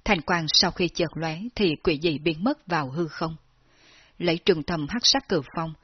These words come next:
không trung bốn phía, bỗng nhiên truyền tới tiếng ầm ầm trầm thấp.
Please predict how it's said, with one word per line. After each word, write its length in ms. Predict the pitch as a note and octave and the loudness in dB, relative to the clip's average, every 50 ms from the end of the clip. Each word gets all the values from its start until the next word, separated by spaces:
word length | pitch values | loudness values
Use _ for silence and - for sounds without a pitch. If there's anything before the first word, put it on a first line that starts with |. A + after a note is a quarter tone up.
| _ _ - - _ | _ _ -20 -20 _
không 300 | - - - A3 F#3 D#3 | -14 0 2 2 2 4
trung 260 | - - F#3 E3+ D#3+ D3+ | 4 2 2 2 2 0
bốn 160 | E3+ D#3 F3 - - | -2 -2 -2 -4 -4
phía, 260 | F#3+ E3+ D#3+ F3+ A#3 B3+ _ _ _ _ - | -4 -4 -4 -4 -8 -10 _ _ _ _ 0
bỗng 220 | F3+ F#3 D3+ C#3 | 2 2 2 2
nhiên 220 | D#3 F3+ E3+ D#3 D3 | 0 -2 -2 -2 0
truyền 240 | - F#3+ F3 C3 - | 0 0 0 0 -2
tới 240 | - D#3 D#3 F3+ - _ | -4 -4 -4 -4 -4 _
tiếng 160 | - F3 G3+ - | -4 -2 0 0
ầm 200 | F#3 E3 C3 D3+ | -2 -2 -2 -2
ầm 220 | D#3+ D#3+ C#3+ C3 | -4 -4 -4 -4
trầm 260 | - - - D3 B2+ - | -2 -2 -2 -2 -2 -4
thấp. 160 | - C4+ - | -6 -6 -6